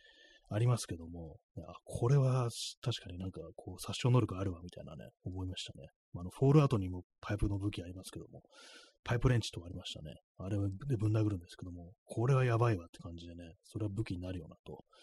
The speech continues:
でもね、まあ、鉄は重いですからね、これアルミだったらまあ、あんま効かないと思うんですけども、鉄パイプとなると、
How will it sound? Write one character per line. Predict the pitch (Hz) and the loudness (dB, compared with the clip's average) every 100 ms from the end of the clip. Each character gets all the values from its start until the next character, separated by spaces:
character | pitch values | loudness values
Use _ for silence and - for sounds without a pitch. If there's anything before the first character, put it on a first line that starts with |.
| - _ - | -20 _ -12
で | |
も | 87 | -8
ね、 | 87 90 | -10 -10
ま | 117 | -10
あ、 | - | -6
鉄 | 120 180 | 2 6
は | |
重 | 160 185 | 10 10
い | 95 | 8
で | |
す | - | 4
か | - | -10
ら | 87 | -10
ね、 | 87 | -12
こ | - - | -6 -6
れ | |
ア | 98 | 4
ル | 143 | 8
ミ | 185 185 | 10 10
だ | |
っ | 180 | 6
た | - | 0
ら | 87 | -4
ま | 90 | -4
あ、 | |
あ | 90 | -2
ん | |
ま | 92 | -4
効 | - - | -4 2
か | 110 | 2
な | |
い | 107 | 2
と | 85 | -2
思 | 90 | -6
う | |
ん | 90 | -8
で | |
す | - | -10
け | - | -10
ど | |
も、 | 87 - | -12 -10
鉄 | 127 - | -10 -4
パ | 160 | -2
イ | 139 | -2
プ | - | -4
と | 92 | -6
な | 98 | -4
る | 95 | -4
と、 | 175 | -8